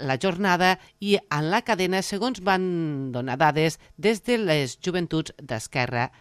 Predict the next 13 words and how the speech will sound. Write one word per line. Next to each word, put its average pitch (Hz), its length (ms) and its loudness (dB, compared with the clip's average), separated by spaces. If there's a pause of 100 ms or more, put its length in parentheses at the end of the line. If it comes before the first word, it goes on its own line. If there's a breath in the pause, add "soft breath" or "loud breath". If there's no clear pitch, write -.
Republicana. 147 920 0 (560 loud breath)
Per 135 100 0
altra 160 300 6
banda, 185 240 2
també 185 320 0
en 170 80 0
el 156 160 0
marc 190 240 0
del 185 160 0
Dia 196 320 4
Mundial 160 720 0
de 156 100 0
l'Aigua, 170 540 2